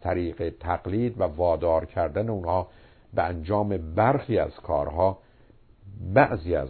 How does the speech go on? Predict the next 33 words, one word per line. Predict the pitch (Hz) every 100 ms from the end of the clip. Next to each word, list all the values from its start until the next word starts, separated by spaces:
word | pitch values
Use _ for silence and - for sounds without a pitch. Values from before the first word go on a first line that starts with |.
| -
اوقات | 87 80 78 95 92 -
می‌توان | 95 - 82 82 92 - - _ _
توفیقی | - 98 - 92 82
به | 76
دست | 73 69 -
آورد. | - - - _ - - - - -
صدای | 110 127 123 117
من | 104 104
و | 104
شما | - 92 98
رو | 98
به | 90
نوعی | 85 95 92
تقلید | - 85 - 90 120 120
می‌کنن، | 120 - 107 101 - - - - -
اما | 87 98
این | 101 95
صدای | - 90 90 90
تقلید | - 90 80 90
شده | - 98 123
برخی | 123 113 110
از | 95
اوقات | 90 98 101
صدای | - 82 95 95
خود | - 101 92
اونها | 87 78 90
نیست، | 92 87 -
بلکه | 85 82 90
آنچه | 78 82 -
رو | 82
که | -
شنیدن | 82 - 87 85 85 120
هست | 117 110 -